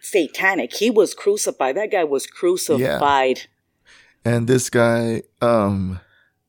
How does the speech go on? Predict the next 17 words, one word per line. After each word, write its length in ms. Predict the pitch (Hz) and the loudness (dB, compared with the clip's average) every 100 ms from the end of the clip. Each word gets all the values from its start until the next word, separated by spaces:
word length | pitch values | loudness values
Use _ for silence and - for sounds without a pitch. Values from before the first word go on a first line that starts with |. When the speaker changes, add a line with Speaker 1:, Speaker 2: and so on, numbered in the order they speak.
| _ | _
Speaker 2:
I 80 | 135 | 0
mean, 160 | 139 131 | 2 0
like, 140 | 113 | 2
no 140 | 135 | 0
one's, 380 | 135 131 127 - | 0 -2 -4 -4
we're 120 | 135 | 0
not 240 | 143 143 - | 4 4 4
denying 420 | 127 107 104 117 | 0 2 2 2
that, 280 | 104 90 - | 0 -2 -2
that 160 | 113 | -2
he, 160 | 98 98 | -2 -4
that 100 | 107 | -4
he 120 | 110 | -4
did 280 | 113 135 139 | 0 2 2
commit 260 | - 131 117 | 0 -2 -4
the 40 | |
crime. 440 | - 123 117 110 | -2 0 0 0